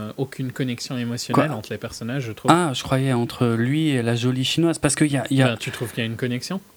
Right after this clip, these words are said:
Speaker 2: Bah, pff, disons qu'il y a un moment où on oublie qu'il y a une enquête et puis on s'intéresse surtout au fait qu'il s'envoie la chinoise, hein, euh.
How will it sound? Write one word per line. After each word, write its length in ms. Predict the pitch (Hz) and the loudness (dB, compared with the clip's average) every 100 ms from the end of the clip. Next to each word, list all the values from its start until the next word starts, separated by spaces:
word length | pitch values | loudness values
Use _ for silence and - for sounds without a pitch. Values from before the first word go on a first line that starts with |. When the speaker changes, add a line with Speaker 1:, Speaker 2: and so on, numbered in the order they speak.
| _ - - - 311 | _ -20 -20 -20 -4
Speaker 2:
Bah, 180 | - - - | -2 -2 -2
pff, 460 | 156 120 - - - | -2 0 -2 -2 -2
disons 360 | 131 156 208 208 | 2 4 4 2
qu'il 240 | 143 127 | 0 2
y 60 | 123 | 4
a 40 | |
un 80 | 123 | 4
moment 320 | 131 165 220 | 4 2 2
où 160 | 180 131 | 2 4
on 140 | 127 143 | 4 2
oublie 340 | 151 185 196 | 0 -2 -4
qu'il 200 | - 127 | 0 0
y 100 | 117 | 2
a 60 | 113 | 2
une 160 | 113 | 2
enquête 420 | 120 123 190 226 | 0 0 -2 0
et 60 | 139 | -2
puis 160 | - 131 | 0 0
on 80 | |
s'intéresse 400 | 117 127 123 151 | 2 0 0 0
surtout 320 | - 127 - 190 | 0 -2 2 2
au 80 | 147 | 2
fait 220 | 190 196 | 0 -2
qu'il 140 | 131 | -2
s'envoie 320 | - 135 123 | 2 2 4
la 100 | 117 | 0
chinoise, 460 | 113 175 214 160 131 | 2 2 2 0 2
hein, 160 | 139 135 | 2 4
euh. 440 | 113 110 107 104 | 2 2 2 0